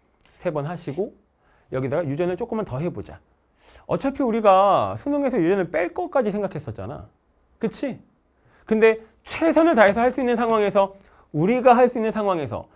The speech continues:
현재 내 상황에서 할 수 있는 최선을 다하는 게 좋은 거 아니야. 그쵸? 그러니까, 어, 원래 빼려고 됐었던 건데 이렇게 하다 보니까 해보시면 알아요.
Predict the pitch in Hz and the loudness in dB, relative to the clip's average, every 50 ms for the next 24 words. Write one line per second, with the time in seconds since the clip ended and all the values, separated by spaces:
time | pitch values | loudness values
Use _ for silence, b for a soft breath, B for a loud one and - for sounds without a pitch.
0 | b b b b b - 269 262 262 240 151 139 147 156 220 214 220 214 208 202 | b b b b b -2 0 2 4 4 6 4 4 4 4 4 4 4 4 2
1 | 220 226 226 226 220 208 208 202 - - - 311 294 302 302 285 208 190 165 175 | 2 0 0 0 0 -2 -2 -2 -4 -4 -2 0 0 0 -2 -2 -2 -4 -4 -4
2 | 175 165 170 165 113 120 113 110 104 92 85 78 80 82 82 82 82 _ _ _ | -4 -4 -4 -6 -6 -6 -8 -8 -8 -10 -10 -12 -12 -14 -16 -16 -18 _ _ _
3 | _ _ _ _ _ _ _ _ _ _ _ _ _ _ - 190 180 - - 175 | _ _ _ _ _ _ _ _ _ _ _ _ _ _ -10 -10 -10 -8 -10 -14
4 | 175 B B B B 147 B B B 220 226 220 208 220 220 214 214 214 b b | -14 B B B B -20 B B B 4 4 4 4 4 4 4 4 2 b b
5 | b b b b - 104 101 92 85 - - - - 120 131 185 233 247 240 - | b b b b -8 -6 -6 -6 -6 -10 -8 -4 -2 0 2 2 2 2 0 0
6 | 269 311 320 339 330 320 262 254 214 - 196 - - 120 101 90 98 147 208 226 | -2 0 0 0 0 0 -2 -2 -2 -4 -6 -10 -10 -8 -8 -8 -6 -4 -4 -4
7 | 185 98 127 175 196 - 226 247 254 269 202 165 143 123 110 - - 226 185 98 | -4 -4 -2 -4 -4 -4 -4 -2 -2 -2 -2 -2 -6 -8 -6 -4 -2 -2 -2 -2
8 | - - _ B B B B B B - _ - - 240 262 254 269 226 - 196 | -4 -10 _ B B B B B B -20 _ -10 -4 -4 -2 -2 -2 -2 -2 -4
9 | 185 214 214 123 80 82 80 78 82 87 | -6 -4 -6 -8 -8 -10 -10 -12 -12 -12